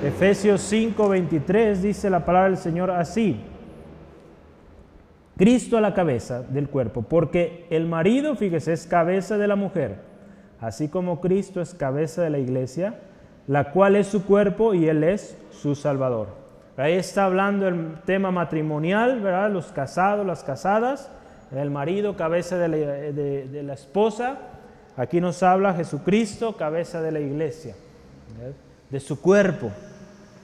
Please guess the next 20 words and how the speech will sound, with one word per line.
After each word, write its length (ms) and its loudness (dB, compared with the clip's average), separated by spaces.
Entonces, 260 -10
Jesucristo, 680 2
la 140 2
cabeza. 360 2
Puede 180 2
tomar 320 2
nota 240 2
ahí 60 2
también 380 0
de 140 0
Colosenses 720 -2
uno 200 -2
dieciocho, 600 0
¿verdad? 160 2
Donde 240 -2
nos 200 -6
habla 280 0
también 320 -8
de 80 -4
esto, 300 -8